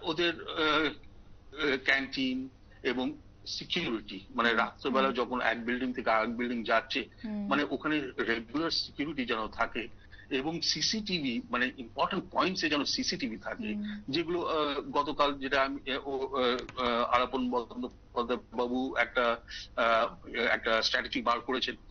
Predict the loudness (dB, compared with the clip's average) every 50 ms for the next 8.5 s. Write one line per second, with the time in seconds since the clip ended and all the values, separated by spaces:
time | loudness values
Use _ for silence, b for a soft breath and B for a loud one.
0 | B B B B -4 -4 -4 -4 -4 -4 -4 -4 -4 -8 -10 -10 -4 0 2 2
1 | 2 2 0 -2 -2 -2 -2 -2 -6 -10 -10 -12 -8 -6 -4 -2 -2 0 2 2
2 | 4 4 2 0 -2 -4 -2 0 2 4 4 4 2 2 0 0 0 2 2 0
3 | 2 2 0 -4 -6 -8 -18 -20 -20 -20 -20 -20 -14 -4 0 0 2 2 2 0
4 | 0 0 -4 -4 -6 -10 -14 -18 -8 -2 0 0 0 0 -2 -2 -2 -2 -2 0
5 | 2 2 2 0 -2 -6 -8 -8 -4 -2 0 0 0 0 -2 0 0 2 2 0
6 | -2 -4 -8 -10 -12 -12 -14 -16 -16 -18 -18 -18 -18 -18 -14 -8 -6 -4 -2 2
7 | 2 2 2 2 0 -2 -2 0 2 2 2 2 0 0 0 0 -2 -4 -4 -4
8 | -6 -4 -2 0 2 4 4 4 4 2